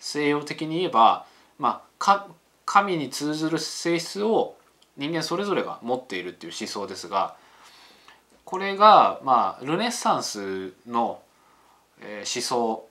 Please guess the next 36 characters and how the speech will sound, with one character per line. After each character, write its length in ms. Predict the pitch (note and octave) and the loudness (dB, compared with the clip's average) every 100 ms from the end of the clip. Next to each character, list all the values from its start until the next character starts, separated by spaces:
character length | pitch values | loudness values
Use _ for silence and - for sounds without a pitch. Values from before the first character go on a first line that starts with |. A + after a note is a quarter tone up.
| _ - | _ -2
ヨ 140 | D3+ | 2
ー 40 | |
ロ 60 | G3 | 2
ッ 40 | |
パ 100 | F#3+ | 0
の 160 | E3 C3 | -2 -2
ル 100 | C#3 | -6
ネ 100 | E3+ | -6
ッ 40 | |
サ 180 | E3 F3 | -4 -6
ン 60 | C#3 | -6
ス 40 | |
の 60 | A#2 | -8
思 60 | A2 | -6
想 680 | - - - - B2 C3+ C3+ | -6 -6 -8 -8 -4 -2 0
に 100 | C#3 | -2
お 100 | C#3 | -2
い 20 | |
て 140 | - | -2
は、 440 | B2+ F#3+ D#3 F2+ - | 4 6 6 4 -2
こ 100 | - | -8
の 60 | A#2+ | -2
仏 180 | B2 C#3 - | -2 -2 -6
教 140 | - G2+ | -4 -2
の 80 | F#2+ | -2
仏 180 | A#2+ | -6
性 140 | - F#2+ | -6 -8
と 120 | F#2+ | -4
同 100 | G#2 | -6
じ 100 | G#2+ | -4
よ 80 | G#2+ | -6
う 20 | |
に 60 | E2+ | -8
で 80 | E2+ | -12
す 120 | B2+ | -12
ね、 140 | D#3+ | -14